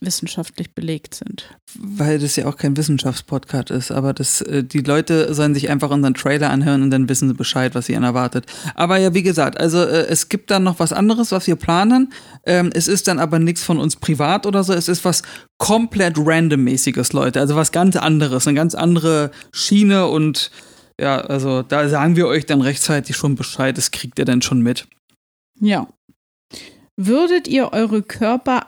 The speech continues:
Speaker 1: einfrieren?
Speaker 2: Ja.
Speaker 1: Kryonik, um sie in der Zukunft wiederzubeleben?
Speaker 2: Ja.
Speaker 1: Nein.
Speaker 2: Vorausgesetzt, das ist, dass mein Kind dennoch da ist.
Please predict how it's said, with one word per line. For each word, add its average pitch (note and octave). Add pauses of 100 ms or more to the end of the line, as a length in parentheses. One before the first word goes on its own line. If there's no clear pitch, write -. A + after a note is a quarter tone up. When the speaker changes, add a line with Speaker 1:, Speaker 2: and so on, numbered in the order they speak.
Speaker 1:
einfrieren? E3 (100)
Speaker 2:
Ja. D#3+
Speaker 1:
Kryonik, F#3+
um G3+
sie G3
in A3
der A3
Zukunft C#4
wiederzubeleben? D#3
Speaker 2:
Ja. E3 (500)
Speaker 1:
Nein. E3+ (1700)
Speaker 2:
Vorausgesetzt, D3
das D3
ist, -
dass D3
mein C#3+
Kind D3
dennoch B2
da B2+
ist. -